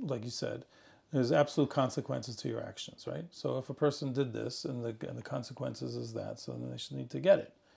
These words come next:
If it means that they're gonna get their head lopped off or whatever it is, then they, then that's what happens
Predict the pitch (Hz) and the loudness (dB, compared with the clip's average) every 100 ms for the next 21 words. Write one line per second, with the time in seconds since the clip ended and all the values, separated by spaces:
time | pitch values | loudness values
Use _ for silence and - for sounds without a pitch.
0 | - _ _ _ _ - 123 127 131 127 | -20 _ _ _ _ -6 -2 2 2 0
1 | 117 113 117 117 117 113 117 127 - - | -2 -2 -2 -2 -4 -6 -4 0 -2 -4
2 | _ - 127 117 139 117 113 113 - - | _ -10 -8 0 0 0 -2 -2 -2 -4
3 | - - 104 107 123 110 101 117 127 139 | -4 -6 -4 0 0 0 -4 -6 -6 -4
4 | 123 123 117 120 123 120 - 143 143 143 | -4 -4 -4 -4 -2 -4 -4 -2 0 0
5 | 123 | -4